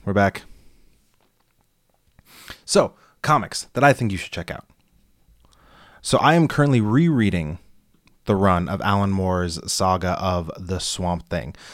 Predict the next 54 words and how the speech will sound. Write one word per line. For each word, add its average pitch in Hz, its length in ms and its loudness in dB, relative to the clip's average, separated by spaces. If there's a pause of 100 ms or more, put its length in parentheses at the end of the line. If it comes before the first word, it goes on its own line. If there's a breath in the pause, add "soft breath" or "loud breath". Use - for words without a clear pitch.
(140)
So 104 460 4
the 104 120 0
reason 110 280 2
I'm 101 160 2
doing 98 180 2
this 95 160 -2
is 87 80 -8
because, 85 500 -2
uh, 67 420 -4
D 90 180 -4
C - 160 -6
Universe 90 500 -4
is 131 460 2 (400 loud breath)
making 101 640 -2
a 95 180 -8
t-, 98 280 -6
television 98 420 -2
show 98 180 -2
out 101 140 0
of 101 60 0
it 104 100 -4
that 95 100 -8
it - 40 -8
should 90 180 -8
be 98 60 -6
coming 95 300 -6
up 90 140 -6
here. 95 640 -2
I - 500 -20
think 117 100 -2
in 113 40 4
the 107 80 2
next 98 180 -2
year 92 400 2
it's 82 140 -6
gonna 87 120 -4
be 82 100 -6
coming 82 280 -6
out. - 160 -2
I'm 87 100 -8
really 82 200 -6
excited 82 340 -6
for 117 140 -4
it. 110 40 -2
I'm 92 80 -4
looking 82 200 -8
forward 85 220 -4
to 113 60 0
it, 95 40 -2
and 85 80 -4
I 82 60 -6
think 82 140 -10
I'm 80 120 -6
back. 85 320 -6